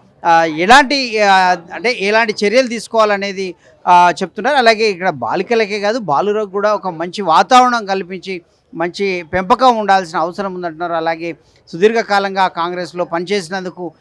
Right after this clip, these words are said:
ప్రభుత్వం తనకు మహిళా కమిషన్గా చైర్పర్సన్గా నియమించడం అనేది సంతృప్తికరంగా ఉందన్నారు. అలాగే కరీంనగర్ నేపథ్యం నుంచి ఇక్కడ నగర నేపథ్యం వరకు కూడా, ఆ, తనకు బోనాల పర్వదినంతో పాటు బోనాల పండుగ,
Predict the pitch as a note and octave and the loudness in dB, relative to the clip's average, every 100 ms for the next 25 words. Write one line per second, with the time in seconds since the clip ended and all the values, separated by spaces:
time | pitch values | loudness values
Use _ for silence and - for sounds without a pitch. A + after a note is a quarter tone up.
0 | _ - F#3+ A3+ B3+ G#3+ G#3+ F#3+ F3+ F3+ | _ -4 -2 0 0 2 0 0 -2 0
1 | A3 G#3+ G#3+ G#3 F#3+ G#3 G3 G3 F3+ _ | 2 0 -4 -8 -10 -8 -4 -4 -4 _
2 | _ - - B3+ A#3 B3+ G3+ A3+ A3 G3+ | _ -8 0 2 2 0 -2 -2 -2 -2
3 | G3+ G3+ F#3+ G3 F#3+ G3 G3 E3 E3+ F3+ | -4 -6 -6 -6 -4 -4 -6 -6 -8 -8
4 | F3+ D#3+ F#3 F#3 F#3 F#3 F3+ F3+ G3 D4+ | -10 -8 -6 -4 -6 -8 -8 -4 -2 0
5 | D#4 A3+ A#3+ A3 F#3 G3 C#4+ C#4+ C4 A3 | 2 2 2 -2 -2 0 2 0 0 -2
6 | A3 A3+ G3+ A3 G#3+ F#3+ A3 F#3 _ _ | -4 -4 -6 -6 -6 -4 -4 -4 _ _
7 | _ _ G3+ A3+ G#3 G3 A#3+ C#4 B3+ A3 | _ _ 0 4 6 6 8 6 4 0
8 | A3+ A3 G#3 F#3+ G3+ F#3 F#3+ G#3+ C#4+ - | 0 0 0 2 0 -2 0 2 2 -2
9 | _ - F#3 F#3+ A3 A3+ G3+ G#3+ E3 F3+ | _ -2 4 4 6 2 2 0 0 2
10 | A3+ C4+ C4 G3 G#3 G#3 G3 G3 F#3+ F3+ | 6 6 4 2 -2 -4 -6 -6 -8 -12
11 | F3 - _ F#3 D#3 F3+ F#3 A#3 F#3+ G3 | -18 -20 _ -8 -2 -2 -2 -4 -2 0
12 | G3 D#3+ F3 F#3 F#3+ F#3 | 0 0 -2 -2 0 0